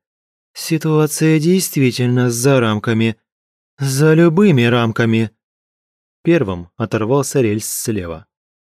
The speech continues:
Он взмыл в воздух и вонзился в локомотив. На секунду я позволил захватить себя иллюзией, что это атака, что безумному гению нашего врага что-то взялось противостоять.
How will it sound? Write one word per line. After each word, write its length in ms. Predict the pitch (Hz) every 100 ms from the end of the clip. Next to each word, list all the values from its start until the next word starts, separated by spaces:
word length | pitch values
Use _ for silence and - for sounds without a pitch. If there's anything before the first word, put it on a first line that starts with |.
| _
Он 240 | 147 151 135
взмыл 400 | 113 135 139 120
в 60 |
воздух 420 | 117 147 139 120 -
и 100 | 127
вонзился 560 | 120 120 110 139 - 120
в 60 |
локомотив. 680 | 123 120 127 147 - 82 _ _ _ _ _
На 140 | 123 120
секунду 560 | - - 170 160 117
я 180 | 107 135
позволил 460 | 151 117 139 156 131
захватить 480 | 117 - 113 151
себя 400 | 139 - 113 117 -
иллюзией, 580 | 113 110 165 131 104
что 260 | 98 - 107
это 360 | 139 156 131 113 _ _ _
атака, 600 | 175 185 208 180 - 87 - _ _
что 300 | - - 135
безумному 640 | 110 127 131 143 131 131
гению 440 | 117 147 117 107
нашего 360 | 107 113 104 101
врага 420 | 101 98 131 135 - _
что-то 420 | - - 135 135
взялось 400 | 131 127 127 117
противостоять. 880 | - 117 117 107 - 143 107 85 -